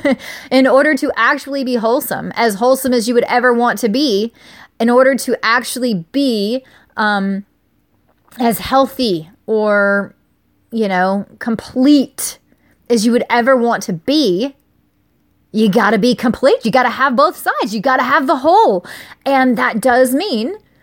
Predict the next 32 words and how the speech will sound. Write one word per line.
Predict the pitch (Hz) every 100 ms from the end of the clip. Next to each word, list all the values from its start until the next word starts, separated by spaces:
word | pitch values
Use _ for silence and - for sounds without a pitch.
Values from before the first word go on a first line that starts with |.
| _ _ _ _ _ _ _ -
actually | 180 185 - 220 233 240 254 - -
allowing | 208 190 175 240 311 339 269 202
yourself, | 180 180 - 165 156 - 330
not | 370
just, | 440 427
like, | 440 427
admitting | 403 302 311 302 294 294
it | 294 285 262
sort | 262 294 285
of | -
hesitantly, | 220 220 233 247 220 220 220 220 220 214 - - _ _
but | 233
just | 214 262 -
allowing | - 220 208 226 240
yourself | 220 - 208 196 -
to | 190
really | 175 247 285
know, | 185 160 160 190 160 - - _ _ _ -
to | - 214 180
know, | 180 185 208 208 170 135 -
like, | 185 170
in | 180
the | 165
fiber | _ - 196 196 208
of | - 190
your | 180 180
being, | 175 214 180 165 175 196
and | 254 247
to | 247
just | 196 254 294 - - -
accept | 262 - - 254 - -
it. | - -